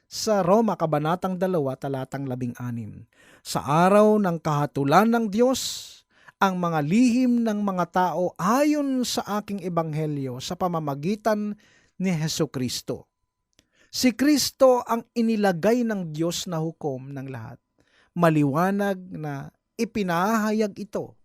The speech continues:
sa mga susunod na talata. One Kabanatang lima, talatang dalawamput dalawa, "Ang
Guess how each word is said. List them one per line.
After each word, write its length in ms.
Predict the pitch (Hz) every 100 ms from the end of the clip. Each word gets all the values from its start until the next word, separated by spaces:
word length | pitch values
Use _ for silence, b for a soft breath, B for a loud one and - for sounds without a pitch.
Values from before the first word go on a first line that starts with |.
| _ _
sa 160 | - 175
mga 160 | 160
susunod 400 | 156 151 156 147
na 160 | 139 135
talata. 480 | 127 120 113 110 107
One 400 | 139 147 214 214
Kabanatang 640 | 165 143 143 160 196 196
lima, 240 | 202 139 113 _ _ _ _
talatang 480 | 170 156 151 - 143
dalawamput 480 | 139 135 131 127 135
dalawa, 480 | 127 127 117 113 - B B B
"Ang 240 | 175 165